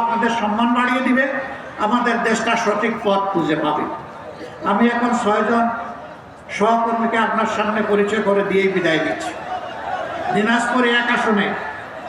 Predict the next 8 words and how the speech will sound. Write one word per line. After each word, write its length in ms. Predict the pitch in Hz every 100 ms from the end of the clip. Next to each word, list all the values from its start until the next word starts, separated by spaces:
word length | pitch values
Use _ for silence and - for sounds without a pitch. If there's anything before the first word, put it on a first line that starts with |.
| - - - - - - - - - - 311 - - - - 403 - - - - - 427 - - - - - - - -
আমরা 260 | 202 233 247 233 - - - - - - - - - - - - -
দশ 160 | 226 247 247
দলের 260 | 247 240 - 247
পক্ষ 180 | 254 254 247
থেকে 160 | 233 233
যাকে 200 | 220 220 220
প্রার্থী 320 | 233 233 - 247
হিসেবে 260 | 220 208